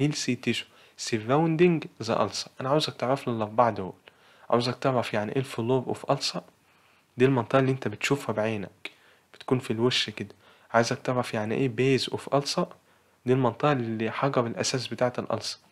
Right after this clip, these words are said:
عايزك تعرف يعني ايه edge of ulcer، of ulcer، المسافة ما بين الفلور والسيرفيس، وعاوزك تعرف يعني ايه margin،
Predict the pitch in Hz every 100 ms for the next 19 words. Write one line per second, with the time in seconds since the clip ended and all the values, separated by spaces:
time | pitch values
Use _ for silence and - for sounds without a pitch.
0 | _ _ _ - - 120 120 135 143 139
1 | 131 113 123 143 156 131 - - 113 -
2 | 139 143 139 175 - 117 - 147 147 175
3 | 165 - - - - 113 110 107 139 127
4 | 113 107 107 131 127 - 123 156 165 -
5 | _ - 120 - 123 117 - - - _
6 | _ _ 107 123 135 123 - 131 120 113
7 | 113 139 123 101 101 -